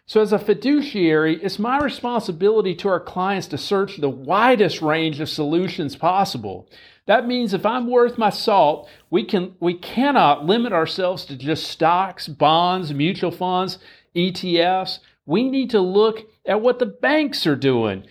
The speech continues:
and we need to look at what the insurance companies are doing, and we have to keep an open mind. That's only reasonable, right?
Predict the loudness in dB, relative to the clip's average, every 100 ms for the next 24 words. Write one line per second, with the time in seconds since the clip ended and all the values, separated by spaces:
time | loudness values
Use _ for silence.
0 | _ -4 0 2 2 2 2 2 2 2
1 | 0 0 -4 -2 0 0 -2 -2 0 0
2 | 0 -2 -2 -4 -2 2 2 2 -4 -20
3 | _ -2 0 2 2 2 0 -2 -4 -4
4 | -2 -2 2 2 2 -4 -2 0 2 2
5 | -2 -10 _ _ 0 0 2 0 0 0
6 | 2 2 2 0 -4 -4 -4 0 2 2
7 | -2